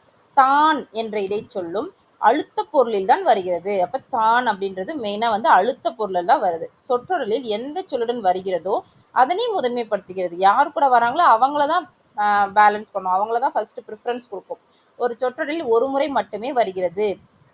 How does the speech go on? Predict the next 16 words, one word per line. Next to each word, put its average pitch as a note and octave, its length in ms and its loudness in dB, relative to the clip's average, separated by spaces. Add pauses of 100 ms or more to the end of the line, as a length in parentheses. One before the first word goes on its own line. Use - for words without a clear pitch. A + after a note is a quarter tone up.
நிர்மலா F4 560 0 (160)
தான் A3 440 4 (220)
நேற்று D#4+ 520 -4
விழாவில் A#3 560 2
பாடினாள். F3 540 0
இங்க G3+ 180 -10
நிர்மலாவை B3+ 640 2 (260)
ஒப்பிட்டு G#3 360 -10
சொல்லுது. D#3+ 280 -16 (340)
நிர்மலா B3+ 640 2
நேற்று B3+ 480 -4
தான் G4 240 2
விழாவில் D4 420 0
பாடினாள். G3+ 340 -2
அப்ப F#4+ 220 -4
நேற்றுன்றத D4+ 800 -6